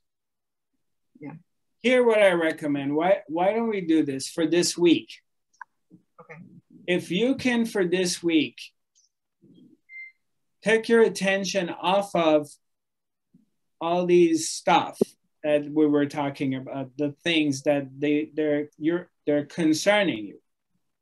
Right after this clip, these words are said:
Speaker 2: If you take your attention off of it, if you can just be in this place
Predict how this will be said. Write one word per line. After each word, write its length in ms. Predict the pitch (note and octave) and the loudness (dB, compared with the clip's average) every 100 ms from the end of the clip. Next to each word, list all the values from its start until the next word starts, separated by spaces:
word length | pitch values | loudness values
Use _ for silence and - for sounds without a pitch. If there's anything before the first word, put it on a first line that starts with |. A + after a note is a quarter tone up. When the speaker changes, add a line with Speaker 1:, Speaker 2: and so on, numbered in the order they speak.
| _ _ _ | _ _ _
Speaker 2:
If 60 | - | -12
you 160 | A#3 A#3+ | -8 -2
take 260 | A#3 A3+ | 0 2
your 140 | A3+ G3 | 2 2
attention 580 | F3 F#3+ F#3 F3+ F#3+ | 0 -2 -2 -4 -6
off 400 | F3 D#3+ F3 F#3+ | -6 -2 -2 -2
of 180 | D3+ C3+ | -4 -6
it, 140 | B2 A#2 | -6 -8
if 220 | C3 C#3 | -10 -8
you 120 | A3 | -6
can 240 | A3+ A#3 A3 | -4 -4 -2
just 380 | G3+ F#3+ - | -4 -4 -8
be 200 | D#3+ F#3 | -4 -2
in 160 | F#3+ F3 | 0 0
this 240 | E3+ D#3 | 0 -2
place 760 | - - G#3 C#3+ A#2 A2+ - | -6 -6 0 0 -2 -8 -12